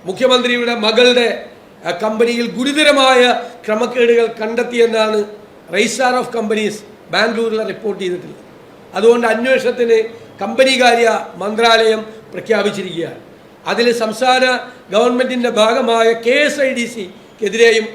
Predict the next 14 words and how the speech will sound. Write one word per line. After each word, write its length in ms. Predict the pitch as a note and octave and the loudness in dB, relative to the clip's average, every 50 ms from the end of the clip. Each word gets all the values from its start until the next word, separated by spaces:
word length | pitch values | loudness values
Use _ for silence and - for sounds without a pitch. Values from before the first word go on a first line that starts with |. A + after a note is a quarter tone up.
| - | -12
അന്വേഷണം 600 | - F#3 G3+ G#3 G#3+ G3+ G#3 G3+ G3+ G3+ - - - - - - - F3 | -12 -8 -4 -2 -2 -2 -4 -6 -8 -8 -10 -14 -20 -20 -20 -18 -12 -6
നടക്കുന്നുണ്ട്. 640 | F3 F#3 F#3 F#3+ F3+ - G3 F3+ E3+ D#3 C3 A2+ - - - - - - - C4+ | -2 -2 -2 -2 -4 -6 -6 -6 -6 -8 -8 -10 -14 -16 -20 -20 -18 -10 -4 -2
ഇവരെല്ലാവരും 720 | C#4 D4 D4 D4 C#4 C#4 D4 D4+ D4+ D4 D4 D4 D4 C4 | 0 2 2 2 2 0 0 2 2 2 2 0 -2 -6
കൂടി 180 | C4 C#4 C4 C#4+ | -8 -6 -6 -6
ഒരു 80 | C#4 C4+ | -6 -8
കൂട്ടുകച്ചവടമാണ്. 1000 | C4+ - C#4 B3 - D4 C#4 C#4 C4 C#4 C4+ B3+ B3 A3+ F#3+ D3 - - - - - - - - - - - - - - - - | -8 -10 -12 -10 -6 -2 -2 -2 0 0 0 0 0 0 -2 -4 -6 -10 -16 -20 -20 -20 -20 -20 -20 -20 -20 -20 -20 -20 -14 -4
ഞങ്ങൾ 240 | - F#3+ A3+ C4+ C#4+ | 0 2 2 2 2
നേരത്തെ 420 | C4+ B3+ B3+ C4 C4+ D4 - C#4 C#4 | 4 6 6 6 6 4 2 0 0
ഉന്നയിച്ച 480 | C#4 C4+ B3 B3 C4 C4+ C4 - - | 0 0 2 2 2 2 2 0 -4
കാര്യങ്ങൾ 720 | C4+ A3 - A3+ A3+ A#3 A#3 B3+ B3+ B3 B3+ B3+ B3+ - - - - - - | -4 -2 -2 0 2 2 2 2 0 2 0 0 0 -2 -10 -14 -16 -12 -8
എല്ലാം 320 | F#3+ G#3 A#3+ B3+ B3 B3 | -6 -4 -2 0 -2 -2
ശരിയാണ് 580 | A#3 - - A#3 A#3 C4 C#4 C#4+ C#4+ C#4+ C#4+ C#4 | -2 -2 0 2 4 4 6 4 4 4 4 2
എന്ന് 200 | C4+ C4 B3+ B3+ | 0 0 0 0
വരികയാണ്. 440 | B3 A#3 A3+ A3+ A3 G3+ F3+ D3+ | 0 0 0 0 -2 -2 -2 -4